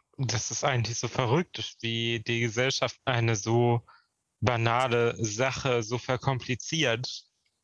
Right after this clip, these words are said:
durch Erwartungen. Kö-, ich könnte mir vorstellen, dass da so ein bisschen Homo-Feindlichkeit rüberschwingt. Also eine Männertoilette zu betreten, ist ja auch,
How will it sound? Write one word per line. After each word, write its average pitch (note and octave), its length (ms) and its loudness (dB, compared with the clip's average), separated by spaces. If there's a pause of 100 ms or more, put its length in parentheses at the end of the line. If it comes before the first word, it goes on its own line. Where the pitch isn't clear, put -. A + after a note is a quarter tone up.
durch A#2+ 320 0
Erwartungen. A2+ 880 -2 (480)
Kö-, - 140 -2
ich - 260 -2
könnte D3+ 360 -2
mir A#2 160 -4
vorstellen, A#2 460 -4
dass A2+ 180 -6
da A2+ 80 -12
so A2 120 -12
ein B2 120 -8
bisschen B2+ 300 -2
Homo-Feindlichkeit A#2 1160 -2 (420)
rüberschwingt. A#2+ 920 -2 (240)
Also A#2 560 0 (140)
eine A#2 800 0
Männertoilette C3 760 0
zu - 180 -12
betreten, B2 580 -4 (240)
ist - 180 -2
ja C3 160 0
auch, B2+ 300 0